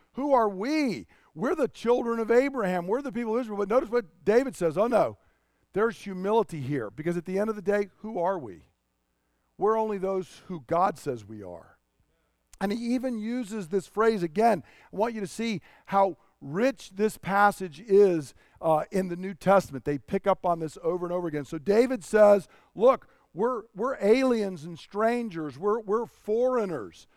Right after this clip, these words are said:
from you." Paul picks up on this in Ephesians chapter two, verses twelve to thirteen. And he says to the Ephesians, "Remember that at that time you were separate from Christ.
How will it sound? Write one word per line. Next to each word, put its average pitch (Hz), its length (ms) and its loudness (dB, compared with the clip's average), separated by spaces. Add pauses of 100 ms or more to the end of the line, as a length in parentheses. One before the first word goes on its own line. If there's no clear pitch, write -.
(160)
from 233 300 4
you." 151 300 -6 (280)
Paul 262 320 2
picks 226 320 -2
up 202 140 -6
on 190 160 0
this 190 200 -6
in 180 80 -8
Ephesians 196 560 -10
chapter 196 380 2
two, 220 300 -10
verses 175 340 -6
twelve 190 300 2
to 180 100 -4
thirteen. 196 560 -6 (300)
And 185 100 -2
he 202 60 -2
says 214 280 2
to 208 60 -14
the 214 80 -6
Ephesians, 208 460 -8
"Remember 233 420 0
that 208 120 2
at 208 120 -2
that 247 220 4
time 226 320 -2
you 214 100 -8
were 196 120 -6
separate 233 480 -2
from 202 200 -10
Christ. 202 640 2